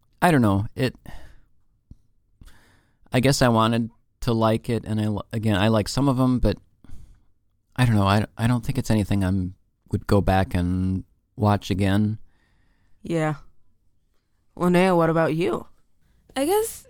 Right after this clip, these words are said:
Speaker 3: it was kinda interesting seeing, like, the perspectives of the background characters and, like,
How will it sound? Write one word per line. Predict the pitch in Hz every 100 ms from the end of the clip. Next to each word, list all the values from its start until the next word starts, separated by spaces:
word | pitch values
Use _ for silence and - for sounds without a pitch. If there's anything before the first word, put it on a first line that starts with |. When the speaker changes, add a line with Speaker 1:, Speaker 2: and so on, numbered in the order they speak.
| _
Speaker 3:
it | 311
was | 302 -
kinda | 320 277
interesting | 247 247 262 254 - 247 247
seeing, | - 254 254 247 247 262 -
like, | 240 240
the | 233 233
perspectives | - 240 - 233 - 247 226
of | 226 208
the |
background | 208 208 220 226 208 208
characters | 220 214 208 - 214 220 - - _ _ _ _ _ -
and, | 214 214 208 208
like, | 208